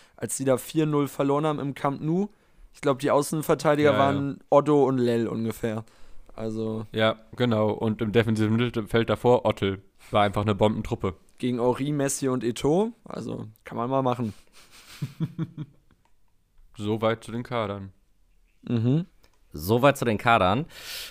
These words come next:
Speaker 3: Ganz genau. Dann können wir auch weitermachen mit unserem heißgeliebten Quiz, was ich heute vorbereitet habe. Und euch frage, wer beginnen möchte.
Speaker 1: Ah, Stefan beginnt mal, weil er mehr wusste beim Quiz, glaub ich.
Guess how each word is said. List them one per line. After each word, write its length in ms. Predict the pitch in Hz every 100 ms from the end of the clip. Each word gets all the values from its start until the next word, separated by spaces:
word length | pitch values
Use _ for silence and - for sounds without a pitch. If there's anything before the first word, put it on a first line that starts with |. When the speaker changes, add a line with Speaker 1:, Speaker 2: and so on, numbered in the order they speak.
| -
Speaker 3:
Ganz 220 | 110 113
genau. 380 | 117 104 139 175
Dann 220 | - 117
können 180 | - 160
wir 80 | 143
auch 100 | -
weitermachen 640 | 131 139 123 - 123 117
mit 260 | 113 - -
unserem 680 | 110 110 95 98 98 98 98 - - - -
heißgeliebten 720 | 110 - - 101 - - 85
Quiz, 720 | - - 80 90 185 - - - -
was 240 | 98 101 -
ich 140 | 139
heute 180 | 95 87
vorbereitet 680 | - 80 76 76 73 71 -
habe. 540 | 76 76 85 95 143 - - - - - - - - - _ _ _ _
Und 500 | 123 120 123 120 - _ _
euch 360 | 104 104 104 -
frage, 500 | - 92 90 92 95
wer 200 | 80 78 80
beginnen 340 | 90 78 71
möchte. 340 | 58 - - - - - -
Speaker 1:
Ah, 260 | - 110 -
Stefan 540 | - - 135 139 143 131
beginnt 320 | 117 123 117
mal, 260 | 120 117 110
weil 120 | 113
er 80 | 117
mehr 300 | 117 120 110
wusste 400 | 127 - 117 113
beim 240 | 117 117
Quiz, 440 | - 117 113 - -
glaub 300 | 104 107 110
ich. 300 | 113 - -